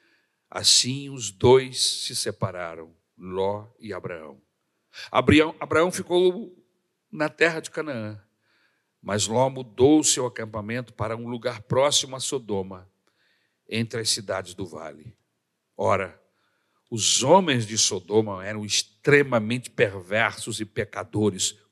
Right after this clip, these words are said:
contra o Senhor. Capítulo dezenove de Gênesis. Ao raiar do dia, os anjos insistiram com Ló, dizendo:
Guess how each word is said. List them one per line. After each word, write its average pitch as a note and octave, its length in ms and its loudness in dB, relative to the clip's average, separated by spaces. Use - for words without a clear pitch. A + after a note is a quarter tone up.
contra D3 560 4
o E2 60 -16
Senhor. D2 560 -8
Capítulo A2 460 -4
dezenove G2 640 -8
de G2+ 220 -12
Gênesis. D#2+ 720 -12
Ao F2+ 200 -10
raiar G#2 460 -2
do C3+ 140 -10
dia, G2+ 480 -14
os F#2+ 260 -4
anjos B2+ 380 -2
insistiram D3 720 -6
com A2 200 -6
Ló, F2 420 -4
dizendo: F2 720 -14